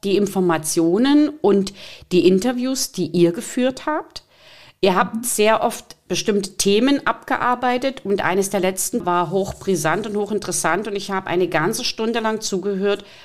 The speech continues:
und war sehr gerührt. Also ich kann jedem das nur ans Herz legen. Aber heute soll es mir um dich gehen, weil auch du bist eine Pädagogin und zwar eine ganz besondere Pädagogin. Wenn du dich mit drei Worten beschreibst, sagst du, du bist neugierig,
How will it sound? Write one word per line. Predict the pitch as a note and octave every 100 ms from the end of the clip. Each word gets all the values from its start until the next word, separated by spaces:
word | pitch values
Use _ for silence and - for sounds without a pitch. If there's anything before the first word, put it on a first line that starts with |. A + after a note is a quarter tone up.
| -
und | - E3
war | E3 E3
sehr | D3+ E3 F3+
gerührt. | G3 A3+ F#3 F#3 G#3+ -
Also | F#3 E3 F3
ich | - -
kann | - F#3
jedem | D#3 E3+ G3 A#3+ A#3
das | - D#3+
nur | G3
ans | D3+ D#3 -
Herz | C#3+ D3+ -
legen. | G#3 G#3 E4 - - - - - - - -
Aber | A3+ A3+
heute | C4 E4+ G4
soll | C#4 C4
es | C4
mir | B3 A#3+
um | G3+
dich | G3 B3 -
gehen, | C#4 C4+ B3+
weil | G#3 G#3 G#3
auch | - G3+
du | - D#4+
bist | F3 D3+
eine | E3 E3+
Pädagogin | E3 E3 E3 D#3 D#3+ B3+
und | B3+ A#3+
zwar | - A#3+
eine | A3 A3+
ganz | G#3 G#3 G3+
besondere | F3+ D#3+ F3 F#3+
Pädagogin. | A3 A3 A3 G3 G#3 A3+ B3 - - - - - - - _
Wenn | - E3+ A#3
du | C#4
dich | B3+ -
mit | B3 B3
drei | G#3 G3+
Worten | F#3+ A3+ A#3+
beschreibst, | G#3 - - A#3 - - -
sagst | F3+ F3 -
du, | A#3+ A3+
du | F#3+
bist | D#3+ D3+ -
neugierig, | E3 D#3+ E3 G3 B3+ C#4 - -